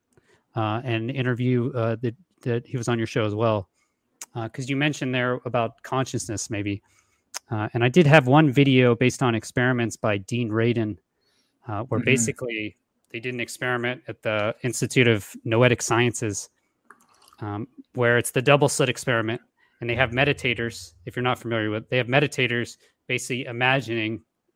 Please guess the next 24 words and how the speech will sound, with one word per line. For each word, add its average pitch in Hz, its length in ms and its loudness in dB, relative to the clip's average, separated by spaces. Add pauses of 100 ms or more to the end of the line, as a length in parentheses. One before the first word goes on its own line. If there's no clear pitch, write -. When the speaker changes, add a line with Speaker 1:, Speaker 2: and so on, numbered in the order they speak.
(520)
Speaker 1:
which 143 260 -4
path 123 480 0 (220)
the, 113 500 0
the 127 60 -2
Speaker 2:
Mm-hmm. 131 100 0
Speaker 1:
photon 120 360 0
takes, - 500 -10
right? 110 280 -4 (720)
Um, 113 360 -4 (100)
and, 120 320 -4 (140)
and 120 160 0
they 117 80 4
have 113 200 4
statistical 135 600 0
analysis 117 400 0
saying 117 300 0
that 110 160 -4
this - 200 -6
affected 120 640 -4
actually, 98 540 -6 (1080)
uh, 101 240 -2
the 104 120 -2
instruments, 98 500 -4
right? 104 220 -4